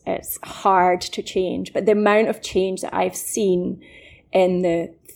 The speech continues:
three years since I left FanDuel has been, uh,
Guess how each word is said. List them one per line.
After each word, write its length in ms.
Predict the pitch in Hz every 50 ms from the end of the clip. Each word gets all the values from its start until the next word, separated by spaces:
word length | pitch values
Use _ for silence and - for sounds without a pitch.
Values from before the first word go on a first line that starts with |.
| - - -
three 200 | 202 180 175 175
years 400 | 170 185 175 165 170 170 170 - -
since 200 | - - - 190
I 100 | 165 160
left 260 | 160 - - - -
FanDuel 560 | - - - - - - - 147 139 151 - - - _ _
has 280 | - - - 175 180 -
been, 480 | - 185 180 - - - - - - - - - _ - _ _ - - - -
uh, 360 | - - - - - 226